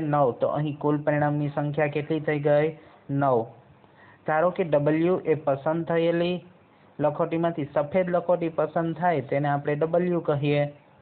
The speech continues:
ભૂરી પસંદ થાય તેને બ્લુ એટલે કે બી કહીએ અને લાલ લખોટી પસંદ થાય તેને રેડ એટલે કે R ઘટના દર્શાવીએ.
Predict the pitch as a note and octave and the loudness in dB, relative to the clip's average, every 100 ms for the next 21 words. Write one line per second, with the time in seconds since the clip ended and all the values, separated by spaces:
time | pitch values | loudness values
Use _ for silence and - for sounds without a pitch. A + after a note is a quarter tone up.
0 | - - _ - - C#3 C3+ D#3+ D#3+ E3+ | -20 -20 _ -20 -6 0 2 2 2 0
1 | F3+ F3 E3+ F3 D3+ C#3+ C#3+ C#3+ D#3+ F3+ | 0 -2 0 0 0 0 0 0 2 2
2 | C3 C3 C3+ C#3 C#3 D#3+ F3 E3 D3 C#3 | 2 2 -2 -2 -2 -2 -2 0 0 2
3 | C#3 C#3 C#3 - - - - - _ - | 2 0 -2 -10 -20 -20 -20 -20 _ -20
4 | - - - C#3 C#3 C#3 C#3+ D#3+ D#3+ F3 | -20 -12 -2 0 2 4 4 2 0 -2
5 | E3+ E3 E3+ E3 F3 E3+ F3+ C#3 C#3+ C#3+ | -4 -2 -2 0 -2 0 0 0 0 2
6 | C#3 D3+ E3 C#3+ C#3 C#3 C#3 C3+ - C#3+ | 2 4 2 2 2 0 0 -4 -2 0
7 | D#3+ D3+ C#3 C#3 C#3 C#3 E3+ G#3+ - C#3 | 0 0 -4 -4 -2 -2 -2 -4 -6 0
8 | C3 B2+ C#3 C3 B2 A#2 | 0 0 -2 0 -2 -4